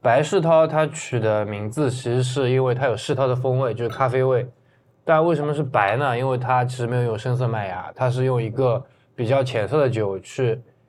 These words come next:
泡了咖啡豆，加一点可可等类似于能够提供咖啡风味的或者增进咖啡风味的原料，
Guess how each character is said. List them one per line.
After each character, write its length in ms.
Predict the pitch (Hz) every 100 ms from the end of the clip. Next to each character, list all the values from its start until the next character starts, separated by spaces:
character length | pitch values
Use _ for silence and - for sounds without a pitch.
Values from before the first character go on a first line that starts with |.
| _ _ -
泡 240 | 180 165
了 300 | 135 113 107
咖 180 | 104 127
啡 120 | 139
豆， 340 | 165 139 - _
加 160 | 147 127
一 40 |
点 140 | 123 110
可 160 | 127
可 260 | 127 120 104 - _ _ _ -
等 340 | 120 101 98 -
类 240 | 147 151 135
似 280 | 127 147 127
于 160 | 113
能 160 | 110 110
够 160 | 123
提 260 | 120 - 110
供 220 | 113 123
咖 220 | 123 135
啡 120 | 127 135
风 240 | 139 139
味 140 | 151
的 240 | 120 104 95
或 80 | 123
者 60 | 113
增 220 | 131 143
进 180 | 139 120
咖 140 | 123
啡 80 | 113
风 120 | 123
味 80 | 120
的 120 | 110
原 160 | 101 101
料， 240 | 135 120